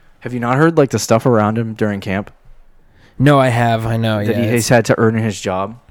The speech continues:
Speaker 1: That is a little concerning.
Speaker 2: Yeah, no, it, uh, nothing from Pettis has been, has sounded good, but I know this past week he was, I,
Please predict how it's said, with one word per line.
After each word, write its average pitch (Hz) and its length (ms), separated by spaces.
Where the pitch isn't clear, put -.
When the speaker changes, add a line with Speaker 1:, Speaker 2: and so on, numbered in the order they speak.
Speaker 1:
That 113 140
is 113 120
a 107 40
little 98 180
concerning. 90 480
Speaker 2:
Yeah, 110 280
no, 98 180
it, 120 320
uh, 110 160
nothing 143 600
from 113 280
Pettis 117 360
has 101 120
been, - 160
has 113 160
sounded 107 360
good, 101 220
but 107 140
I 113 60
know 117 320
this 123 120
past 123 400
week 113 180
he 127 120
was, 113 240
I, 117 140